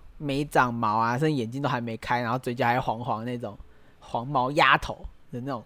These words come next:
状况情况下，你可以先观察看看这只没有毛，毛都还没长好的那种雏鸟，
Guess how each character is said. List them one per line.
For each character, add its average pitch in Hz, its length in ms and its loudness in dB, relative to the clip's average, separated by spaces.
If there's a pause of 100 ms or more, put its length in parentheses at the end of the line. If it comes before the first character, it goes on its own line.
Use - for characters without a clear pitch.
状 160 200 6
况 143 280 6
情 117 160 -10
况 143 180 -4
下， 151 180 2 (840)
你 156 120 -4
可 175 120 6
以 214 40 12
先 220 300 6
观 202 220 10
察 143 200 6
看 147 220 2
看 147 240 6
这 170 100 2
只 175 220 0 (440)
没 175 120 4
有 180 140 6
毛， 127 520 2 (120)
毛 151 200 2
都 165 120 8
还 165 100 6
没 135 140 2
长 123 240 0
好 127 180 2
的 110 120 -4
那 131 100 -4
种 117 160 -6 (100)
雏 123 280 -8
鸟， 143 200 -4